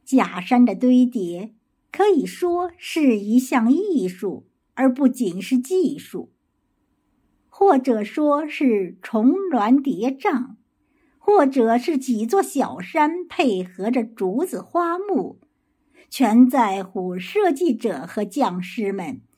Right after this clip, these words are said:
生平多阅历，胸中有丘壑，才能使游览者攀登的时候忘却苏州城市，只觉得身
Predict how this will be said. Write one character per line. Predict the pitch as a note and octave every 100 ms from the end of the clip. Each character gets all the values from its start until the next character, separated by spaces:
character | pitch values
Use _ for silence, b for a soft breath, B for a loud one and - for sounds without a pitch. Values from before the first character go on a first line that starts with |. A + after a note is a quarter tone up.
| _ _ _ -
生 | - F#4+ E4
平 | F4 C4+ C#4+ E4+
多 | G#4 G#4+ G#4
阅 | G#4+ G3+
历， | F#3+ A3+ F#3 F3+ A#3
胸 | - D#4 D#4 D#4 D#4+
中 | D#4 F4 F4
有 | E4+ C4+ - - F3+
丘 | - F4+ F#4
壑， | F#4 F4+ G3 - _ _ _ _ _ _ _ _ _
才 | C#4 A#3 B3+
能 | C4+ B3+ A#3+ C#4
使 | - A3
游 | G#3+ G#3+
览 | C4+ A3+ B3
者 | C4+ A3 C4+
攀 | - - D4+ E4+ E4+
登 | F#4+ F#4+
的 | B3+
时 | - - F#3 G3+
候 | A#3+ A3+ F3 b b b -
忘 | C#4+ B3 A3
却 | G#3+ B3 G3+
苏 | G#3+ F#4 G4 G#4
州 | G#4 G#4
城 | G#4 - F3 E3+ C4
市， | C4+ D4 F3+ - _ _ _ _ _
只 | - C#4 A#3
觉 | - G#3+ C4
得 | C#4+ A3 C#3+ B3
身 | - G4+